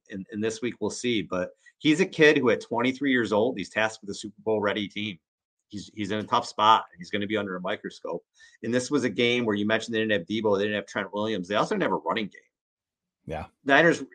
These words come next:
Speaker 1: running backs had sixteen carries for forty-seven yards. And again, um, McCaffrey fumbled in the red zone for the second time in, in three games. So the Niners were moving the ball in the first half. He had the fumble, he had the missed field goal, he had a touchdown, and then they ran the clock out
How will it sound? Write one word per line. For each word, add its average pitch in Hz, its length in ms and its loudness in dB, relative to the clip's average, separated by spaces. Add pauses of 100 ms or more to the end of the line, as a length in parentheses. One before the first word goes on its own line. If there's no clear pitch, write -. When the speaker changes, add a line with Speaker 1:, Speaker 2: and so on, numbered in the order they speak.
(160)
Speaker 1:
running 131 260 4
backs 113 220 4
had 104 100 -4
sixteen 147 480 -4
carries 120 420 2
for - 100 -16
forty-seven 101 560 -4
yards. 82 540 -10
And 90 240 -8 (340)
again, 92 540 -4
um, 87 220 -6
McCaffrey 87 640 -6 (300)
fumbled 95 460 0
in 117 80 -6
the 95 80 -2
red 92 220 -2
zone 87 200 -4
for 92 80 -10
the 85 80 -8
second 92 300 -8
time 87 260 -8
in, 80 60 -16 (140)
in 95 140 -20
three 87 160 -6
games. 87 320 -8
So 85 60 -12
the 92 60 -6
Niners 151 340 2
were 110 80 0
moving 117 240 0
the 87 80 0
ball 110 340 2
in - 60 -8
the - 140 -20
first 165 260 -4
half. - 360 0 (600)
He 123 100 0
had 113 120 4
the 98 60 -8
fumble, 147 600 6
he 131 60 2
had 113 100 2
the 107 60 -2
missed 107 220 -2
field 117 260 2
goal, 87 320 0 (180)
he - 80 -2
had 101 100 4
a 101 40 -4
touchdown, 90 720 0
and 98 100 -8
then 95 100 -4
they 95 80 -4
ran 95 200 -2
the 92 60 -8
clock 92 300 -2
out 82 260 -2